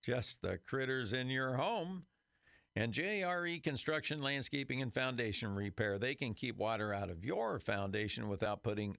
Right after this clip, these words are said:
you underwater. Give Pat Patterson a call, six nine one, eight five five five. Ah, we've had a few sprinkles this morning. Probably gonna have some heavy rains overnight, it looks like. Maybe some heavy rains tomorrow. That's just a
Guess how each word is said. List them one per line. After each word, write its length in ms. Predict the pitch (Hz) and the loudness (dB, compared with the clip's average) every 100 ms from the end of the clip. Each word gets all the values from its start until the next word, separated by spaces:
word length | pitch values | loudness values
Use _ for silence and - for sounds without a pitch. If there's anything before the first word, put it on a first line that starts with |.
| - | -6
you 680 | 98 135 247 226 90 73 - - | -2 -2 0 0 -2 -4 -12 -4
underwater. 800 | 101 95 95 92 92 87 87 - _ _ _ _ _ _ | -2 0 0 2 2 0 -4 -8 _ _ _ _ _ _
Give 160 | 233 - | -2 2
Pat 240 | 156 120 | 0 0
Patterson 420 | 123 113 104 - | 0 0 0 -2
a 60 | 101 | -2
call, 240 | 113 104 | 0 0
six 260 | 98 139 - | 0 -4 -2
nine 300 | 139 131 117 | 0 0 0
one, 300 | 131 196 190 - | 0 -2 -6 -4
eight 180 | 120 - | -4 0
five 380 | 123 131 139 117 | 0 2 -2 -2
five 260 | 139 113 | 0 0
five. 380 | - 101 90 - _ _ _ - | 0 0 -2 -6 _ _ _ -4
Ah, 220 | 226 214 | 0 0
we've 160 | 165 120 | 0 0
had 120 | 123 | -2
a 60 | |
few 220 | 101 120 104 | -2 -2 -4
sprinkles 440 | - 110 95 90 | -2 -2 -2 -4
this 220 | 101 - | -4 -2
morning. 320 | 107 110 143 - _ _ _ _ | -2 -2 -4 -10 _ _ _ _
Probably 180 | 160 139 | 0 0
gonna 160 | 127 | 0
have 220 | 113 113 - | 0 -2 -2
some 160 | 104 | -2
heavy 240 | 107 107 101 | -2 -2 -2
rains 340 | 107 110 98 | -2 -2 0
overnight, 480 | 107 104 104 123 123 | 0 0 0 -2 -2
it 80 | - | -6
looks 260 | 101 - | -6 -2
like. 240 | 110 147 - _ _ _ _ _ - | -2 -2 -6 _ _ _ _ _ -4
Maybe 240 | 101 95 | -2 -2
some 160 | 98 98 | -2 -2
heavy 260 | 104 104 | 0 0
rains 320 | 101 107 113 | 0 0 -2
tomorrow. 480 | - 117 131 165 139 135 _ _ _ _ _ _ _ - | -2 -2 -2 -2 -4 -10 _ _ _ _ _ _ _ -6
That's 380 | 90 143 - - | -2 -2 -2 -4
just 360 | 101 117 - | -2 -2 -2
a 240 | 92 85 | -6 -6